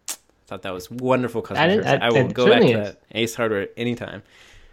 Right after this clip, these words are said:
Speaker 1: Um,
Speaker 2: There you go. But is
Speaker 1: but
Speaker 2: it scalable is the question. I don't, I don't know if every store manager can be doing that, you know?
Speaker 1: That's true. That's a
Speaker 2: You
Speaker 1: good
Speaker 2: gotta
Speaker 1: point.
Speaker 2: make sen-, I, cu-, it's a, customer service is a hard thing. I mean, it's like, you probably know it with Rock Creek Runner, right? Like, so you, you, it, you, you can't possibly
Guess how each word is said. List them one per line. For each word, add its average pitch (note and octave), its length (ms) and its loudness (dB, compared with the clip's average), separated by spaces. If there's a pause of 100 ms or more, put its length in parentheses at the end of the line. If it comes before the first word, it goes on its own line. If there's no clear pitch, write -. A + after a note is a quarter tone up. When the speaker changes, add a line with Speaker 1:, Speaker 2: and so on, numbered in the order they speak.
(200)
Speaker 1:
Um, F#2+ 240 -4
Speaker 2:
There B2 140 0
you C3 100 4
go. D3+ 300 6 (240)
But B2+ 140 0
is C#3+ 120 4
Speaker 1:
but D#3 80 2
Speaker 2:
it - 40 -6
scalable C3+ 540 6
is C3 100 0
the C3+ 60 -8
question. D3+ 380 2
I B2 120 -2
don't, C3 200 -2
I C3 120 2
don't C#3 100 2
know C#3+ 60 4
if C3+ 100 -2
every C#3 180 -2
store D3+ 160 4
manager D#3 240 6
can D#3 140 -2
be D#3+ 80 2
doing G3+ 220 2
that, A#2 260 0 (160)
you C3 140 2
know? D#3+ 180 4
Speaker 1:
That's G#3+ 240 -8
true. C#3+ 240 -2
That's G#2 180 -10
a - 40 -8
Speaker 2:
You C3+ 60 0
Speaker 1:
good C3+ 40 2
Speaker 2:
gotta D#3 180 6
Speaker 1:
point. D#3+ 40 2 (100)
Speaker 2:
make - 40 -10
sen-, E3+ 200 -10 (260)
I, - 100 2
cu-, F3 140 4
it's A#3 160 4
a, G3+ 200 4
customer B3+ 300 2
service A3 240 6
is F3 100 -2
a F3 60 6
hard D#3 180 4
thing. A2+ 260 -2
I C#3 100 0
mean, D3 140 2
it's C#3 180 0
like, C3+ 320 0 (1040)
you G3+ 180 -2
probably C#4+ 220 2
know B3 140 8
it C4 120 2
with A#3 140 -6
Rock B3 240 4
Creek B3+ 140 0
Runner, B3 200 6
right? D3+ 160 6
Like, G3 160 0
so A#3 120 0
you, G3 220 -8
you, G#3+ 220 -2 (200)
it, F#3 280 -4
you, G#3+ 180 2
you A3 200 4
can't - 280 6
possibly F3 480 4